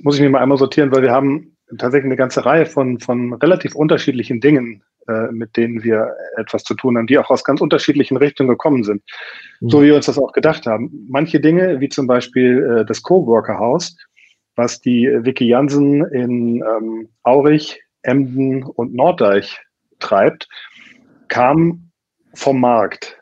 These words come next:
Speaker 1: Also die Vicky ist, äh, auf einen von unseren Partnern, auf den Tilko Kuhlmann, zugegangen und hat gesagt, „Hör mal, hier, ich hab hier verschiedene Ideen, kannst du mir helfen?“ Und so sind wir dann, äh, gestartet und haben im E E Z am Ende vergangenen Jahres,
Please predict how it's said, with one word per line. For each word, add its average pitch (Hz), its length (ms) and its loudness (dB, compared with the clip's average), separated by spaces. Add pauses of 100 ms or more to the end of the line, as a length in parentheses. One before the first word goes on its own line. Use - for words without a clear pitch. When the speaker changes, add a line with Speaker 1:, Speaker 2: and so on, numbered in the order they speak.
Speaker 1:
Also 117 400 -8
die 120 480 -10
Vicky 156 260 2
ist, 135 240 0
äh, 123 220 0
auf 110 240 -2
einen 135 240 -2
von 131 160 -6
unseren 120 320 -6
Partnern, 131 340 0
auf 110 80 -2
den 113 160 -6
Tilko - 240 -8
Kuhlmann, 156 380 2
zugegangen 127 560 0 (500)
und 113 160 -6
hat 127 120 -4
gesagt, 113 260 0
„Hör 135 80 0
mal, 131 180 0
hier, 127 140 0
ich 113 120 -4
hab 127 120 -8
hier 117 80 -6
verschiedene 127 400 -4
Ideen, 127 340 2
kannst - 240 -6
du 117 60 -4
mir 113 120 -4
helfen?“ 143 440 0 (480)
Und 120 160 -6
so 127 120 4
sind 127 200 0
wir 131 100 6
dann, 135 380 2
äh, 127 640 -2
gestartet 127 560 -2
und 117 100 -4
haben 131 220 -2
im 127 160 -6
E 127 160 -2
E 110 80 -6
Z - 300 -2
am 131 100 -8
Ende 127 180 -6
vergangenen 127 460 -4
Jahres, 123 440 0